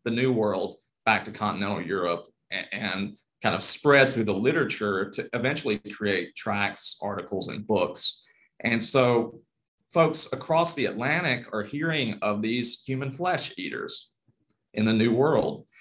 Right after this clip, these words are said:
Why is that critical to racism? Because what it does is it dehumanizes all of these indigenous people. Well, of course they deserve to be enslaved, or of course they deserve to be, uh, killed off because they're eating human flesh. Who does that?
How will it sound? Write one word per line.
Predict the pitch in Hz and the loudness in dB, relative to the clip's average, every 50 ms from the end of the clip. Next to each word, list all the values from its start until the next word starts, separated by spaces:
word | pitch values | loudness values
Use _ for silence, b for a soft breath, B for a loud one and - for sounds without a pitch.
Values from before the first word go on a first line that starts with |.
| b b b b b b | b b b b b b
Why | b - 117 127 143 156 | b 2 4 6 6 6
is | 165 170 | 6 4
that | 165 - - - | 2 0 -2 -2
critical | 165 160 156 160 160 147 | -4 -4 -4 -4 -2 -2
to | 127 | 0
racism? | 110 113 113 131 135 - 165 156 156 170 170 170 165 160 160 | 0 2 2 0 0 -2 -4 -4 -4 -4 -4 -4 -4 -6 -6
Because | 135 123 139 135 127 131 | -6 -4 -4 -2 -2 -2
what | 120 135 139 | -2 -2 -2
it | - - | -4 -4
does | 135 147 165 165 160 - 113 | -2 0 2 2 0 0 -2
is | 107 104 110 | -2 -2 -2
it | 113 98 - - | -2 -4 -4 -2
dehumanizes | 131 127 127 127 127 127 123 123 120 104 92 87 80 87 - - 92 95 80 85 - - - | -2 -2 -2 -2 -2 -2 -2 -2 -2 -4 -4 -4 -6 -6 -6 -6 -6 -6 -4 -4 -4 -4 -4
all | - 107 107 98 | -4 -2 -2 -2
of | 95 - | -2 -2
these | 101 95 95 - | -4 -4 -4 -6
indigenous | 95 95 95 90 90 85 82 85 - | -6 -4 -6 -6 -4 -2 0 2 2
people. | - - 104 98 98 - - - 80 - - | 2 2 0 0 0 -2 -2 -4 -4 -2 0
Well, | 127 143 131 | 2 2 2
of | 123 123 - | 2 2 -2
course | - - 143 127 127 127 - - | -2 2 4 4 4 4 2 0
they | - 95 | 0 -2
deserve | 92 95 85 - - 98 92 - | -4 -4 -4 -4 -4 -4 -6 -6
to | - - | -8 -10
be | 85 95 87 | -8 -6 -6
enslaved, | 73 - - - - 92 82 80 73 69 73 67 - - b b b b b | -4 -4 -4 -4 -4 -4 -4 -4 -2 -4 -4 -6 -10 -14 b b b b b
or | - 113 107 - | 0 2 2 2
of | 117 107 - | 0 -2 -2
course | - - 139 139 135 135 123 - - | -2 -2 0 2 4 4 4 4 2
they | - 110 107 | 0 0 -2
deserve | 104 98 98 95 95 95 90 87 - | -2 -2 -2 -2 0 -2 -2 -4 -4
to | - 101 | -6 -6
be, | 101 101 95 92 87 82 78 - - _ _ _ _ _ _ _ - | -4 -2 -2 -2 -2 -2 -4 -6 -10 _ _ _ _ _ _ _ -4
uh, | 104 101 104 95 85 78 - - - _ - | -2 0 0 0 -2 -4 -6 -10 -14 _ -8
killed | - 165 160 143 131 104 98 98 98 98 - _ _ _ - | -2 0 2 2 4 2 2 0 -2 -4 -8 _ _ _ -2
off | - 123 131 117 90 101 107 - - _ | 2 2 4 4 2 0 -2 -4 -10 _
because | - 101 101 110 107 110 110 120 117 - - | -12 -10 -6 -2 -2 0 0 0 0 -2 -2
they're | 135 131 - | -2 -4 -4
eating | 147 135 147 143 135 | -4 -4 -4 -6 -6
human | 151 156 156 151 147 | -8 -8 -8 -10 -10
flesh. | - 170 180 - - - - - - - | -6 -4 -2 -2 -2 -2 -4 -6 -6 -4
Who | 131 | -2
does | 127 143 160 185 180 - | 0 2 0 0 0 -2
that? | 85 73 - | -4 -6 -8